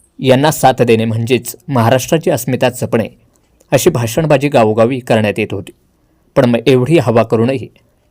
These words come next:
महाराष्ट्रात लाट काँग्रेसची म्हणजे सोनिया गांधी यांचीच होती, ते त्या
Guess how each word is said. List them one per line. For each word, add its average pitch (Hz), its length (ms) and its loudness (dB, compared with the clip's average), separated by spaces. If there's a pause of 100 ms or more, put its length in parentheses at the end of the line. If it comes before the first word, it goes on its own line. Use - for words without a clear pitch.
(100)
महाराष्ट्रात 123 520 0 (500)
लाट 139 280 4
काँग्रेसची 139 600 -4
म्हणजे 117 380 0 (340)
सोनिया 120 400 2
गांधी 113 400 -2
यांचीच 117 380 -2
होती, 110 380 -4 (480)
ते 175 100 4
त्या 123 280 -2